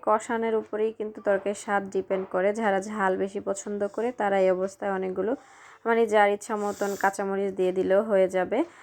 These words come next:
আমি এখন ঝোলের জন্য পানি দিয়ে দিলাম এবং বাকি, আহ, যে সিদ্ধটা হওয়ার জন্য এটার মধ্যেই হয়ে যাবে, আর এটা থেকে ঝোলটাও হয়ে যাবে। আমার এটা বলক এসে গেছে, আমি আবারও একটু নেড়ে চেড়ে দিচ্ছি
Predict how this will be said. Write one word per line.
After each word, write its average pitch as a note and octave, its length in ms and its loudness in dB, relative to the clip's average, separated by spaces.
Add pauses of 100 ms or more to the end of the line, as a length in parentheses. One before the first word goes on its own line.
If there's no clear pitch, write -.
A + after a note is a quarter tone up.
(240)
আমি A3+ 220 0
এখন A#3 300 0
ঝোলের G#3 400 2
জন্য G3+ 240 0 (160)
পানি G#3 240 2
দিয়ে G3 180 0
দিলাম G3+ 320 2 (140)
এবং F#3+ 300 2 (140)
বাকি, F#3+ 340 0
আহ, G3+ 680 -6
যে F#3+ 180 0
সিদ্ধটা F#3+ 600 0 (100)
হওয়ার F#3+ 380 4
জন্য F#3 260 -2 (120)
এটার F#3+ 300 2
মধ্যেই F3+ 360 -2
হয়ে F#3+ 260 2
যাবে, F#3 280 0 (480)
আর A3+ 160 0
এটা G3 260 2
থেকে F#3+ 300 -10
ঝোলটাও F3+ 460 0
হয়ে F#3 260 -2
যাবে। F3+ 300 -6 (520)
আমার G3 200 0
এটা G3 140 2
বলক F#3+ 360 2
এসে G3 220 -6
গেছে, F#3+ 300 -4
আমি F#3 240 -2
আবারও F3+ 300 2
একটু F#3 220 -6
নেড়ে F#3 260 -2
চেড়ে F#3 240 -4
দিচ্ছি F#3 360 -6